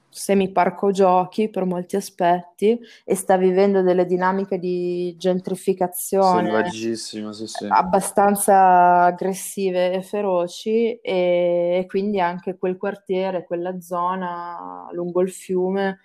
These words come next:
Speaker 1: ehm, hanno vissuto questa cosa e lui come reazione, come presa di distanza rispetto al contesto urbano in cui si trovava il suo pezzo ha
Speaker 2: Deciso di eliminare tutto, sì,
Speaker 1: Mm.
Speaker 2: sì.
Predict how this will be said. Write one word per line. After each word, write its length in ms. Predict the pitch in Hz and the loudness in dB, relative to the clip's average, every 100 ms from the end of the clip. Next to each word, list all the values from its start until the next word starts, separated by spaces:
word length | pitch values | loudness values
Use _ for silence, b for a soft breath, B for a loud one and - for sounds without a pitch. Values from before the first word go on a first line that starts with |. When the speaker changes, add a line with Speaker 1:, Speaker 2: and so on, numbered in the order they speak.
| b b b b b _ | b b b b b _
Speaker 1:
ehm, 880 | - 165 160 160 165 165 160 170 - | 2 4 6 4 0 -4 -6 -4 0
hanno 240 | 196 185 | 2 2
vissuto 380 | 180 190 196 190 | 2 2 2 0
questa 300 | 190 196 254 | 0 2 2
cosa 360 | 247 185 208 208 | 4 4 4 4
e 40 | |
lui 140 | 196 196 | 2 2
come 340 | 180 185 190 | 2 2 6
reazione, 800 | 190 190 208 - 185 175 196 202 | 6 6 2 0 4 6 4 2
come 240 | 196 180 180 | 0 0 -2
presa 360 | 196 190 185 | 0 0 0
di 160 | 180 180 | -2 0
distanza 760 | 180 180 - 190 180 185 190 | -2 -4 0 2 2 0 -2
rispetto 520 | 175 175 - 190 190 180 | -2 -4 0 2 4 0
al 100 | 175 | 0
contesto 580 | 180 180 190 185 - | -4 -2 0 0 0
urbano 360 | 190 190 190 185 | -2 2 2 0
in 120 | 175 | -6
cui 100 | - | -12
si 180 | 175 185 | -16 -14
trovava 360 | 180 175 180 180 | -6 -2 -2 -2
il 80 | 180 | -4
suo 180 | - 208 | -8 -4
pezzo 580 | 196 170 180 - - 180 | 0 0 -2 -10 -8 -6
ha 800 | 165 170 165 175 90 - - - | -4 -4 -4 -6 -8 -8 -10 -14
Speaker 2:
Deciso 460 | 185 127 110 110 117 | -6 -6 -6 -4 -2
di 80 | 113 | -2
eliminare 360 | 110 107 104 | -4 -6 -8
tutto, 340 | - 101 107 104 | -6 -2 0 0
sì, 100 | 127 | -2
Speaker 1:
Mm. 40 | |
Speaker 2:
sì. 260 | 120 120 | -4 -6